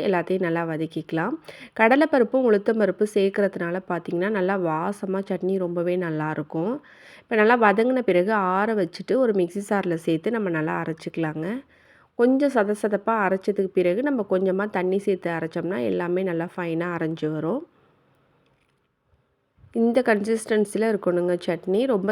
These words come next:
தண்ணியா வைக்கிறத விட இது மாதிரி வந்து ஒரு செமி சாலிடா வச்சோம்னா சாப்பிட்றதுக்கு ரொம்பவே நல்லா டேஸ்ட்டா இருக்கும்.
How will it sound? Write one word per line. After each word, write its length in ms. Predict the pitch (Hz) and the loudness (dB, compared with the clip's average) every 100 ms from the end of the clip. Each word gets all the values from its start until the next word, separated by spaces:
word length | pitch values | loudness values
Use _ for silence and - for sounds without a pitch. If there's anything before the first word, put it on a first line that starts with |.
| 208 | -2
தண்ணியா 440 | 190 190 196 214 | -2 0 0 2
வைக்கிறத 440 | 208 185 180 175 175 | 0 0 -2 0 -2
விட 140 | 196 277 | 0 -2
இது 200 | 214 208 | 0 0
மாதிரி 240 | 190 185 | 0 0
வந்து 200 | 214 196 | 0 0
ஒரு 120 | 208 202 | 0 0
செமி 300 | 190 190 196 | -2 0 -2
சாலிடா 400 | 196 180 175 190 | -2 -2 -2 -4
வச்சோம்னா 420 | 180 175 185 247 | -6 -6 -6 -6
சாப்பிட்றதுக்கு 640 | 240 185 185 190 185 185 175 | -4 -6 -4 -6 -4 -4 -2
ரொம்பவே 300 | 175 175 190 | -2 -2 -2
நல்லா 260 | 175 165 175 | -2 -4 -4
டேஸ்ட்டா 460 | 170 165 160 - 170 | -4 -6 -8 -6 -6
இருக்கும். 380 | 165 - 175 | -6 -4 -2